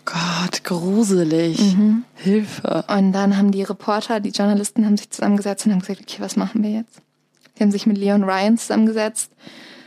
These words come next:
Speaker 2: und waren komplett sprachlos. Die haben gesagt, "Okay,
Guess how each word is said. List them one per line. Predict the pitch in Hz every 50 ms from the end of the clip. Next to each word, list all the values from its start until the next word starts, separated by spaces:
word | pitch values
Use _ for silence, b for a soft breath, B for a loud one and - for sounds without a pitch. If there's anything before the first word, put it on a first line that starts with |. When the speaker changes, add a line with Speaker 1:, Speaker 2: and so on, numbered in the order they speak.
| B B B _
Speaker 2:
und | - 202 202 196 196 196 190 190 190 - -
waren | - 196 196 190 185
komplett | - 180 165 185 180 -
sprachlos. | - - 190 185 196 - - - 202 196 208 - -
Die | - -
haben | 220 196
gesagt, | 190 226 - 196
"Okay, | - - - 220 208 214 226